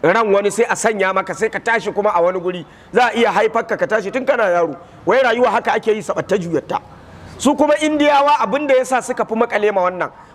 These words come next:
wai karatun yau da kullun ne. Ka san an ce Indiya kamar ita ce tsu-, ƙasar da ta fi kowace ƙasa daɗewa a duniya, inda saɓanin yake da ita da Jidda.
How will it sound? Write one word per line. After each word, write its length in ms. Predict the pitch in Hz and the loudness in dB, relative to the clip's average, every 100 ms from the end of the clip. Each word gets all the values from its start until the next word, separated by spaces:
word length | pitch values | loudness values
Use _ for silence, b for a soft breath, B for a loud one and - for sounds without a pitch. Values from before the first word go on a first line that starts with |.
| - | 0
wai 160 | 226 | 2
karatun 440 | 254 220 196 220 226 | 2 0 -2 -2 0
yau 140 | 226 | 2
da 80 | 185 | 0
kullun 400 | 175 190 190 185 | -2 -2 0 0
ne. 120 | 156 - B B - | -2 -4 B B 0
Ka 180 | 220 - | 2 4
san 200 | 254 262 | 2 2
an 180 | 262 262 | 0 0
ce 180 | 269 240 233 | 2 2 2
Indiya 480 | 240 214 208 220 - B B - | -2 0 2 2 -2 B B -4
kamar 220 | 185 226 247 | 0 0 0
ita 200 | 208 180 | -2 0
ce 160 | 247 | 0
tsu-, 240 | 214 - - - | 0 -8 -10 -4
ƙasar 440 | - - 262 208 | -4 2 0 2
da 220 | 190 180 - B B - | 0 0 -4 B B 0
ta 180 | 226 | 2
fi 120 | 240 247 | 2 -2
kowace 540 | - 262 277 254 202 | 0 2 2 2 0
ƙasa 300 | 190 208 226 | -2 0 0
daɗewa 340 | 220 220 196 190 | 0 2 2 2
a 60 | 170 | 0
duniya, 340 | 170 175 165 262 | -4 -2 0 0
inda 160 | 277 | -2
saɓanin 460 | 247 214 226 240 226 | 0 0 0 0 -2
yake 180 | 214 202 | -2 -2
da 80 | 185 | -2
ita 180 | 214 226 | -2 0
da 120 | 196 | 0
Jidda. 340 | 139 160 113 | -2 -4 -2